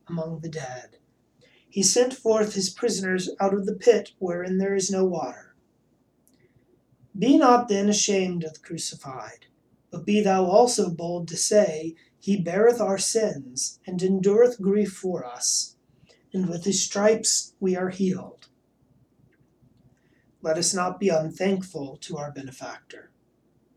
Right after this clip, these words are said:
And again, "For the transgression of my people was he led to death, and I will give the wicked for his burial, and the rich for his death."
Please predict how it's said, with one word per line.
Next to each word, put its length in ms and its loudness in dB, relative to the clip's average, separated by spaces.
And 100 -6
again, 540 6
"For 140 -8
the 100 -6
transgression 680 2
of 120 2
my 180 4
people 540 0
was 360 0
he 120 -2
led 280 -4
to 120 -12
death, 420 -6
and 100 -6
I 200 4
will 200 4
give 400 4
the 80 4
wicked 400 0
for 140 -8
his 240 -6
burial, 680 0
and 120 -8
the 100 -6
rich 440 2
for 240 -8
his 260 -2
death." 460 -12